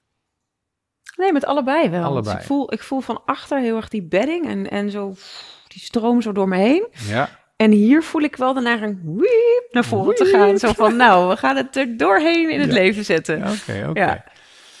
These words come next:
Speaker 2: Goed, dan stap je van dit briefje af.
Speaker 1: Ja. Mhm.
Speaker 2: En dan stap je op het briefje, eh, de pure essentie.
Speaker 1: Ja.
Speaker 2: Dus de, de, de, wat je, wie je in wezen bent, diep
Speaker 1: Mijn
Speaker 2: van binnen.
Speaker 1: achterste briefje is dat even
Speaker 2: Ja, dat is
Speaker 1: voor
Speaker 2: bij
Speaker 1: de
Speaker 2: jou het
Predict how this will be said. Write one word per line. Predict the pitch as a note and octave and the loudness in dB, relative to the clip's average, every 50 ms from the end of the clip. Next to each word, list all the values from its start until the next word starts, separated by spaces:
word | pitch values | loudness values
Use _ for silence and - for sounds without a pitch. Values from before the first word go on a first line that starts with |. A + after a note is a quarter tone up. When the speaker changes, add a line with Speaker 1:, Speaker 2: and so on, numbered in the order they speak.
| - - _ _ _ | -20 -20 _ _ _
Speaker 2:
Goed, | - - F#3 C3 | 0 2 2 2
dan | C3 C#3+ | 2 2
stap | - - A#3 A3 | 0 2 0 0
je | G#3 G3+ | 0 -2
van | - - - - - C#4+ | -4 -4 -6 -4 -2 0
dit | A3+ E3+ A#2+ | 0 0 0
briefje | F#2+ F#2 B2 D3+ - - - | -2 -6 -6 -6 -4 -4 -4
af. | - - G#4 - - | -4 -4 -6 -6 -8
Speaker 1:
Ja. | - - - _ _ _ _ _ _ _ _ _ _ _ _ _ _ _ _ _ _ | -8 -8 -10 _ _ _ _ _ _ _ _ _ _ _ _ _ _ _ _ _ _
Mhm. | - A3+ G#3+ D4 A#4+ - - _ _ | -10 -8 -8 -8 -8 -10 -14 _ _
Speaker 2:
En | - D#3 F3 | -6 -4 -4
dan | F#3 | -4
stap | F3+ - - F3+ F#3 | -2 0 0 -2 0
je | - - | -2 -4
op | D3+ D3+ | -2 -2
het | D3+ A#2+ | -4 -4
briefje, | G#2+ A#2+ E3+ F#3+ F#3+ - - F#3 F3+ F3 F3+ - - - _ _ _ _ _ _ | -2 -2 -2 -2 -2 0 0 2 2 0 -2 -8 -20 -20 _ _ _ _ _ _
eh, | - C#3 C3+ | -2 -2 -2
de | B2+ C3 | -2 -4
pure | - - F#3+ F3+ E3 D3 | -2 0 2 2 2 2
essentie. | C3 - - - B2+ - - - - - B2+ | 0 -2 -2 -6 -8 -8 -12 -14 -16 -14 _
Speaker 1:
Ja. | - - - - - - _ _ | -4 -4 -4 -4 -6 -20 _ _
Speaker 2:
Dus | - G#2+ G#2 | -16 -16 -12
de, | - - G#2+ G2+ | -10 -10 -10 -10
de, | G2+ G#2+ G#2 | -10 -10 -10
de, | G2 G#2+ G#2 G2 | -10 -10 -12 -10
wat | F#2 A2+ A2 - | -8 -10 -10 -10
je, | - | -10
wie | G#2+ A#2 | -10 -8
je | A2+ A2 | -8 -8
in | G2+ G#2+ G2+ F#2 | -8 -8 -8 -6
wezen | A#2 C3 D3 C#3+ B2 A#2 G#2+ | -4 -2 -2 -2 -2 -4 -4
bent, | F#2+ A2 G#2 F#2+ F#2 - - | -4 -4 -6 -6 -10 -12 -10
diep | G#2 G2+ | -6 -6
Speaker 1:
Mijn | F#2+ F#2+ | -6 -6
Speaker 2:
van | - - G#2 | -6 -8 -8
binnen. | F#2+ G#2+ G#2+ G#3+ - | -6 -6 -6 -6 -6
Speaker 1:
achterste | G#2+ A2 - - - E3 | -10 -10 -12 -12 -10 -10
briefje | D#3 E3 D#3+ E3 - - - C3 | -10 -10 -10 -12 -12 -12 -12 -12
is | - - | -12 -12
dat | - D3 - - | -14 -14 -14 -12
even | E3 D#3+ | -10 -10
Speaker 2:
Ja, | - - | -8 -10
dat | - - | -10 -12
is | |
Speaker 1:
voor | - D#3 | -12 -10
Speaker 2:
bij | D#3 A2 | -6 -6
Speaker 1:
de | A#2+ | -4
Speaker 2:
jou | A#2+ - | -6 -6
het | D#3 | -6